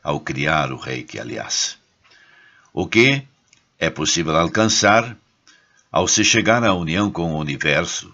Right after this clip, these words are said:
o si mesmo, com a mente limpa, o coração predisposto. Meditação no Reiki nunca foi explorada explicitamente. Quando muito,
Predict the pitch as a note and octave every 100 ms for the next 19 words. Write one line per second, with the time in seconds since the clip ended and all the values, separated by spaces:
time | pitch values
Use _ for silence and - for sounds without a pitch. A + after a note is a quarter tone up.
0 | - D#2 - D2+ C#2 E2+ F2 - A1+ -
1 | _ _ - D3+ C#3+ D2 F2 - C#2+ D#2+
2 | F#2 D2 B1+ C2 C2 - C2+ C2 C2+ C#2
3 | D2 - - - - _ _ _ _ _
4 | _ _ _ _ _ _ _ _ - G#2+
5 | D3+ C#3 B2+ A2 E2 A#1+ C#2 G#2 D#2 E2
6 | D#2 G2 G2 _ _ _ _ _ - F2
7 | A2 D3 D#3 D3+ C3+ - G2+ G2 G2+ -
8 | G2 E2 D#2 E2+ D#2+ E2+ D2+ - - F#2
9 | F#2+ E2 F2 D#2+ G1+ - - - _ -
10 | - - - - G2+ A2 F2+ A#2 C#3 -
11 | D2+